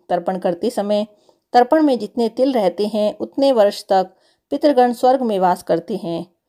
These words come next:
उसके बाद व्रती को जल से निकलकर शुद्ध वस्त्र धारण करने चाहिए। सभी तीर्थों में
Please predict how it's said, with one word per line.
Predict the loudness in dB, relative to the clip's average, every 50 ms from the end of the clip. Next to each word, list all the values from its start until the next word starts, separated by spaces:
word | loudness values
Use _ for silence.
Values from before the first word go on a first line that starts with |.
| _ _ _ _ _ -10
उसके | -10 -4 2 2 4
बाद | 6 6 4 4 2
व्रती | -2 -6 -6 -4 -6 -6
को | -2 0 2 2 2 0 -6 _ -4
जल | 0 2 2 2
से | 2 2 -2 -2
निकलकर | -2 -2 -2 -2 -2 0 2 0 0
शुद्ध | 0 0 -2 -2 0
वस्त्र | 0 0 0 -4 -4 -6 -4
धारण | -2 -2 -2 -2 -2 -2
करने | -2 -2 -2 -2 -2
चाहिए। | -2 -2 -2 -2 -4 -4 -2 -2 -2 -2 -4 _ _ _ _ _ _ _ _ _
सभी | -4 -2 0 0 0
तीर्थों | 0 0 -2 -2 -2 0 0 0
में | 0 0 -2 -4 -4